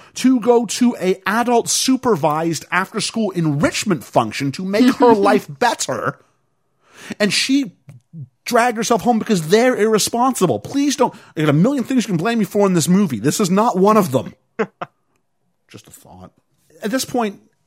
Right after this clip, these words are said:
Speaker 1: Lilo starts going through a speech that's been clearly rehearsed. "I eat three square meals a day, and I take lots of naps, and I read books every night."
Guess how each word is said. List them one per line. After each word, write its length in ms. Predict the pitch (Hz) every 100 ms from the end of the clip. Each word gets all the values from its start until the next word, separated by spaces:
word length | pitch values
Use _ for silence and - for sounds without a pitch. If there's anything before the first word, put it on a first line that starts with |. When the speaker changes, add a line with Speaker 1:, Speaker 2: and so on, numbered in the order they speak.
| _ -
Speaker 1:
Lilo 560 | 185 180 202 214 196
starts 260 | - 170 -
going 220 | 160 151
through 140 | 147
a 40 | 127
speech 340 | - 131 104
that's 160 | 113 104
been 220 | 110 101
clearly 680 | - - 139 120 110 101 92 _
rehearsed. 600 | 123 110 87 - - - _ _ _ - - -
"I 100 | 110
eat 160 | 110
three 200 | - 139
square 280 | 147 - 160
meals 280 | 156 151 151
a 60 | 156
day, 640 | 110 104 107 107 110 110
and 120 | 98
I 240 | 95 95 95
take 260 | 120 117
lots 300 | 110 117 -
of 80 | 143
naps, 840 | 143 147 139 98 95 98 101 - -
and 100 | 98
I 60 |
read 500 | 87 87 107 113 117
books 380 | - 131 - -
every 400 | 110 87 90 90
night." 560 | 82 80 82 85 -